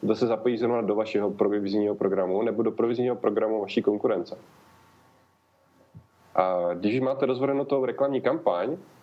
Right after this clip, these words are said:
tak určitě, eh, byste měli, mm, implementovat tuto kampaň do vašeho e-shopu.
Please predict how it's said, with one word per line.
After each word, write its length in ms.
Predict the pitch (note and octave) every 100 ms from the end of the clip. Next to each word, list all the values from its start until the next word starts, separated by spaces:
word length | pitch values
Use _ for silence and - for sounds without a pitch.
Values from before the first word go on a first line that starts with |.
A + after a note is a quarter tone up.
| - -
tak 220 | - - -
určitě, 400 | - - A#2+ B2
eh, 340 | A2+ A2 A2 A2 - - G#2 G2 G2 G2 G2 G2 G2 - -
byste 260 | A2 -
měli, 560 | A#2 A#2 A#2 A2 A2 A2 - - - - _ _ _ - - - - _ _ _ _ _ _ - - -
mm, 640 | G#2 G#2 G#2 G#2 G#2+ - - - - -
implementovat 680 | A#2 B2 C3+ C3 A#2+ A2+ A2
tuto 200 | G#2+ A2+
kampaň 340 | A#2 A2+ A2+ G#2+
do 80 |
vašeho 360 | G2+ G2+ A2 G2
e-shopu. 400 | G#2 A2+ - E2